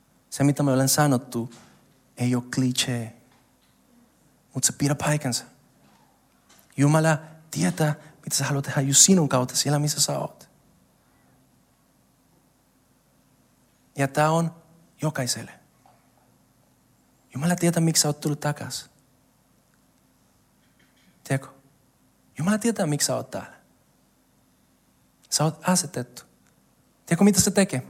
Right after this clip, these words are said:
Se vapauttaa meidät. Koska aika usein tuntuu siltä, että me eletään yrittää, sillä, että me yritetään löytää meidän oma paikka.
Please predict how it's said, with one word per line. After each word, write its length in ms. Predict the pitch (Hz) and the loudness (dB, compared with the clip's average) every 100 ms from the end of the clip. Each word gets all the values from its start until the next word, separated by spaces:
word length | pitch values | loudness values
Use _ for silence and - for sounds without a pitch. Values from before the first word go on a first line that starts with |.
| - - _ | -16 -20 _
Se 180 | - 139 | -10 2
vapauttaa 520 | 165 170 139 127 120 | 4 6 4 4 -2
meidät. 440 | 113 131 - - - _ _ _ _ _ _ - - | -2 -8 -12 -20 -20 _ _ _ _ _ _ -20 0
Koska 240 | 196 - | 2 6
aika 180 | 196 208 | 6 6
usein 280 | 220 220 220 | 6 6 2
tuntuu 340 | - - 214 - | 0 2 4 4
siltä, 220 | 214 214 | 4 2
että 180 | 208 180 | 0 2
me 160 | 160 | 4
eletään 300 | 170 180 190 | 4 4 0
yrittää, 500 | 156 170 180 190 175 - - - - - | 2 4 4 4 2 0 -14 -16 -18 2
sillä, 240 | - 185 190 | 6 8 8
että 160 | 185 | 6
me 120 | 180 | 6
yritetään 520 | 170 185 180 175 165 160 | 6 6 4 4 4 4
löytää 260 | 160 160 | 4 4
meidän 340 | 160 156 151 147 | 4 4 4 4
oma 180 | 147 | 2
paikka. 440 | 143 151 156 - | 2 2 2 0